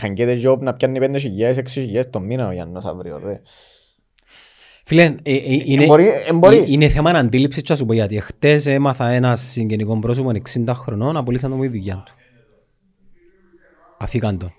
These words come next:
Speaker 2: Οκ. Και, δε τώρα, εγώ εντός το θωρούν, στα εξήντα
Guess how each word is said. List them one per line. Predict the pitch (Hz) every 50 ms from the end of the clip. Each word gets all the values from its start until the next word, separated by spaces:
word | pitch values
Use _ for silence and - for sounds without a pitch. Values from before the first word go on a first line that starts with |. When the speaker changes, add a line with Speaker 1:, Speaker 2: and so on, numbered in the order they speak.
| _ _ _ _ _ _ _ _ _ _
Speaker 2:
Οκ. | 120 110 - 135 131 135 127 127 - - _ _ _ _ _ _ _ _ _ _ _ _ _ _ _ - - - -
Και, | - - 131 123 120 120 117 117 113 113 113 110 - _ _ _ _ _ _ _ _ _ _
δε | - 120 139
τώρα, | 139 139 135 123 107 - - - - - _ _ _ _ _
εγώ | _ 127 120 113 143
εντός | 147 165 170 170 170
το | - 127
θωρούν, | - 135 151 180 214 190 139 - - - - _ _
στα | _ - - 131
εξήντα | 120 127 - - - 151 156 170 185 208 202 165 127 -